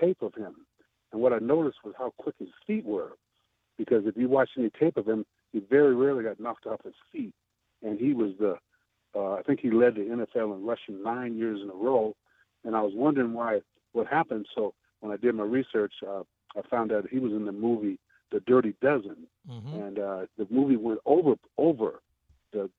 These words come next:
Speaker 1: and so they were still in training camp. And the owner of the Browns went and told him something like, um, "If you, if you don't come to training camp, then don't come at all if you don't come on time."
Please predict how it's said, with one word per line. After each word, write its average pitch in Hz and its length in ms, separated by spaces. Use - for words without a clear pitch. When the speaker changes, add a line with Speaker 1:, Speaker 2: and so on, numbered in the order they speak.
Speaker 1:
and 104 160
so 113 80
they 113 100
were 107 140
still 131 180
in 104 100
training 175 340
camp. 107 280
And 107 160
the 101 80
owner 135 320
of 101 80
the 104 100
Browns 110 520
went 110 220
and 107 140
told 117 320
him 101 200
something 107 280
like, 101 280
um, 95 340
"If - 200
you, - 320
if - 180
you - 60
don't 123 180
come 123 160
to 101 60
training 156 320
camp, 107 320
then 104 240
don't 117 200
come 117 200
at 107 80
all 120 240
if - 80
you 117 60
don't 101 200
come 107 140
on 95 80
time." 123 400